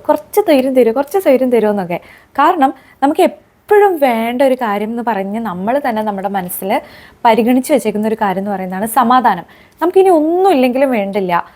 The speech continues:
എന്തൊക്കെ പ്രശ്നങ്ങൾ കൂടെ കടന്നു പോയാലും കുഴപ്പമില്ല, കുറച്ച് സമാധാനം കിട്ടിയാൽ മതി, ബാക്കിയുള്ളതൊക്കെ സോൾവ് ചെയ്യാനുള്ള ഒരു എനർജിയും ഒരു തോട്ടും പോസിറ്റീവ് തിങ്കിങ് ഒക്കെ നമുക്ക് അപ്പോൾ വരും എന്നുള്ളതാണ്. എല്ലാ കാര്യങ്ങളും ഉണ്ടായിട്ട് സമാധാനം ഇല്ലെങ്കിൽ ഒന്ന് ആലോചിച്ച് നോക്കി,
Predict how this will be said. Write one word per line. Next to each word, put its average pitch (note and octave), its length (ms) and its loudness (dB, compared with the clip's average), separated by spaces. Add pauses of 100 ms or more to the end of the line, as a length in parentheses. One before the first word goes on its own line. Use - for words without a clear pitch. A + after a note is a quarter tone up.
(300)
എന്തൊക്കെ D#4+ 440 2
പ്രശ്നങ്ങൾ B3+ 420 0
കൂടെ B3 260 0
കടന്നു G#3 260 0
പോയാലും G#3 280 2
കുഴപ്പമില്ല, F#3+ 640 -2 (220)
കുറച്ച് - 240 -4
സമാധാനം A#3+ 540 0
കിട്ടിയാൽ A3+ 280 0
മതി, G#3 260 0 (320)
ബാക്കിയുള്ളതൊക്കെ C4 640 2
സോൾവ് A3+ 400 -2
ചെയ്യാനുള്ള G#3 420 -2
ഒരു G3+ 240 0
എനർജിയും F#3+ 580 -2 (300)
ഒരു C4+ 240 4
തോട്ടും G3+ 420 0 (280)
പോസിറ്റീവ് C4+ 480 0
തിങ്കിങ് A3 280 -2
ഒക്കെ A3 100 -10
നമുക്ക് A3+ 280 -4
അപ്പോൾ A3 280 0
വരും G#3 260 2
എന്നുള്ളതാണ്. F#3+ 500 -4 (320)
എല്ലാ E4 420 6
കാര്യങ്ങളും D4 400 2
ഉണ്ടായിട്ട് B3+ 500 -4
സമാധാനം A#3+ 480 -4
ഇല്ലെങ്കിൽ A#3 260 -2
ഒന്ന് A3+ 100 0
ആലോചിച്ച് G#3 300 2
നോക്കി, G3 240 -2